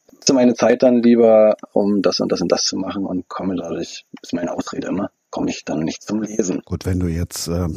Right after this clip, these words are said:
Speaker 2: da auch mit, mit dem Bike und mit dem Boot irgendwo am Arsch der Welt unterwegs bist, dann auch schwierig, wahrscheinlich ein paar Bücher mitzunehmen.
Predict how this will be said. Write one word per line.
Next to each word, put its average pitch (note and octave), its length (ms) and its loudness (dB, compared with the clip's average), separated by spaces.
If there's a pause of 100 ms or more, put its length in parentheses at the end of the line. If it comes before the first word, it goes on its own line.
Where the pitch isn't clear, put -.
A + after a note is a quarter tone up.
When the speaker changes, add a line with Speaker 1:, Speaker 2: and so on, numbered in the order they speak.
Speaker 2:
da E2+ 260 2
auch - 120 -6
mit, F#2+ 120 0
mit F2 300 2
dem F2+ 80 0
Bike G2 300 0
und G2 120 2
mit F#2+ 100 4
dem F2+ 80 -2
Boot A2 300 -2
irgendwo G2 300 0
am F2+ 140 0
Arsch - 240 -2
der F2+ 120 -2
Welt A2 200 0
unterwegs F#2 420 0
bist, - 260 -6
dann G2 140 2
auch F2+ 100 -4
schwierig, G#2 440 -4
wahrscheinlich F#2 400 -2
ein F#2+ 80 -2
paar G#2 120 0
Bücher A2 300 0
mitzunehmen. G2 640 0